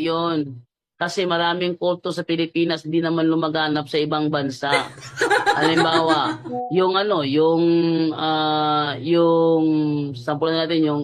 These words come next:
yung kay Paulino Kuyagapay, tinatawag na,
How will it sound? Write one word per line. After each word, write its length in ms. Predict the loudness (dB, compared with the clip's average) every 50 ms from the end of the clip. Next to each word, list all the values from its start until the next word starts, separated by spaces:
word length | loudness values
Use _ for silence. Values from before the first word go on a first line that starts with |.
| -4
yung 240 | -4 -2 -2 -2 -2
kay 460 | 0 0 0 0 0 0 -2 -4 -8 -12 -18 _ _ _ _ _
Paulino 680 | 0 2 2 2 2 2 2 2 2 2 2 2 2
Kuyagapay, 960 | 2 0 0 0 0 0 0 0 0 -2 -2 -2 -2 -2 -2 -2 -2 -4 -4 -4
tinatawag 600 | -4 -4 -4 -2 -2 0 0 0 0 0 0 0
na, 180 | 0 0 0